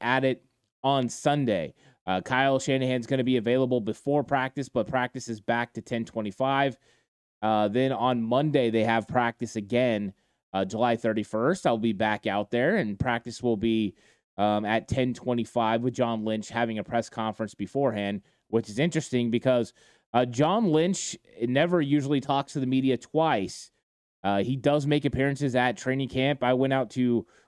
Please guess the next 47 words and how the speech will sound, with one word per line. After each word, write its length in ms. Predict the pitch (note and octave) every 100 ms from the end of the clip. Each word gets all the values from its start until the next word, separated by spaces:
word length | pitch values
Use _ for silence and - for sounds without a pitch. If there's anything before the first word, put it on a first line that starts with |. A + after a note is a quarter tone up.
| _
all 160 | A#2+ C3+
fourteen 500 | C3+ D#3 B2 C#3+ C3+
open, 540 | A#2 C3+ D3+ C3+ A#2+ - _ _ -
uh, 100 | G#2
training 300 | - C#3 C3+
camp 220 | D3 A#2
dates 300 | A#2+ B2 -
last 440 | G#2 A#2+ C3+ C3+ A2
year, 340 | G2+ F#2 F#2+ - _ _ -
and 180 | G#2+ G#2+
John 260 | B2 B2+
Lynch 180 | B2+ A#2+
was 140 | A#2 G2+
there, 260 | A2+ A#2+
and 100 | C3
he, 60 | A#2
you 260 | A2 G#2 A#2
know, 100 | G#2+
talked 340 | B2 A2+ -
to 80 | B2
the, 180 | A2+ F#2+
the 180 | A#2+ B2
crowd 460 | - A#2+ A2+ A#2+ B2
and, 180 | A2+ F#2+ _ _ _
and, 200 | G2+ G#2
uh, 200 | G#2 G2+ F#2+
went 200 | A#2+ C3
over 220 | B2+ B2
a 60 |
couple 300 | A#2 A#2+ B2
of 80 | A2+
things. 320 | A#2+ A#2 B2+
So 240 | - A#2 G#2+
he's 280 | G2+ D#3 B2+
going 200 | C#3 C#3
to 60 |
be 140 | B2 C3
around 360 | A2+ B2 B2+
practice. 540 | - B2+ B2 C#3 C3+ - _ _ -
It's 80 | A#2+
not 280 | E3 G3+ - -
uncommon 640 | D3+ E3 - B2+ D3 C#3+
to 120 | A#2
see 320 | G#2+ - A#2+ D3
him 240 | D#3 D#3
around 280 | D#3 D#3 D3+
practice. 500 | D#3+ D#3 - D#3+